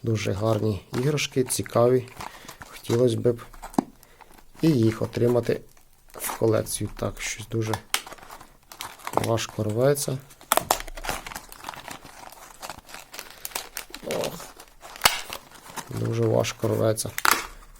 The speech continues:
Так, така ж сама тут іде, е, лоточок з двома равликами. Ух ти, дивіться, друзі.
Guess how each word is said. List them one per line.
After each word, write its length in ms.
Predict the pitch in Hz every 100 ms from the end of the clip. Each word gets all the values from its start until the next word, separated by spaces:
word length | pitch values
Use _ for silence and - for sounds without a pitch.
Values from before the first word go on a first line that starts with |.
| - - -
Так, 260 | - 113 110 - - - - - -
така 300 | 175 165 135
ж 140 | 117 -
сама 420 | 123 110 107 107
тут 300 | - 110 110
іде, 180 | 110 107 - - - - - - - - - -
е, 400 | 113 113 110 104 101 - - - - - - - - - - - -
лоточок 520 | 120 117 131 120 110 - -
з 80 | 107
двома 500 | 110 110 113 110 101 - - - - - - - - - - - -
равликами. 800 | 120 147 170 170 170 156 156 147 143 - - - - - -
Ух 240 | 156 147
ти, 220 | - 135
дивіться, 400 | 113 113 117 113
друзі. 420 | 107 120 147 147